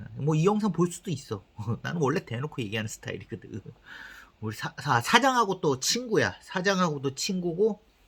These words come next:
무지하게 친해. 둘이 주-, 죽마고고 둘 다 없으면 하고 사장 가끔 보는 것 같은데.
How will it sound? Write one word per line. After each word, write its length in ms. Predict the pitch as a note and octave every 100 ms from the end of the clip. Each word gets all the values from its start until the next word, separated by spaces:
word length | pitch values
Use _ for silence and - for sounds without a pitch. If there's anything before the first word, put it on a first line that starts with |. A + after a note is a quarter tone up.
| _ _ _ -
무지하게 400 | C3+ G3+ D#3+ D#3
친해. 340 | - D3+ A2+
둘이 220 | C3 A#2+ -
주-, 240 | D3+ C3
죽마고고 720 | - D3+ E3+ D3+ C3+ C#3 B2+
둘 180 | C3 C3
다 100 | C3+
없으면 500 | G#2 D3 B2+ A#2 G2
하고 220 | G2+ F#2
사장 260 | - D#3+ D#3+
가끔 240 | - -
보는 220 | G#2+ G#2 G2+
것 120 | F2
같은데. 260 | F#2+ F2